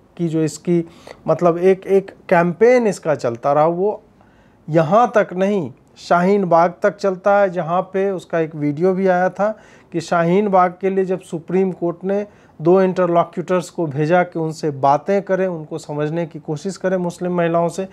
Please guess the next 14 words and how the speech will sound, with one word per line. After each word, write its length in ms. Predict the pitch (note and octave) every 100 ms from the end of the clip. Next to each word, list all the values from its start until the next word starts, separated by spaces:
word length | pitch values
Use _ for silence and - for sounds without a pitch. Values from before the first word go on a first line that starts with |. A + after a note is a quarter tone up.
| - - -
कि 80 | F3
क्या 240 | - F3+
उनकी 280 | F#3 F3 F#3
समस्या 500 | E3+ E3+ D#3+ - E3
है, 200 | D#3 E3+ - - - _ _
तब 200 | G3+ A#3+
इस 200 | A#3+ G3+
महिला 300 | G3 F#3+ F3+
का 160 | E3+ F3
वीडियो 340 | D#3+ D#3+ E3
आया 140 | D#3 D3+
था 160 | F#3+
कि 140 | F#3+ F3
उसको 340 | D#3 F3 E3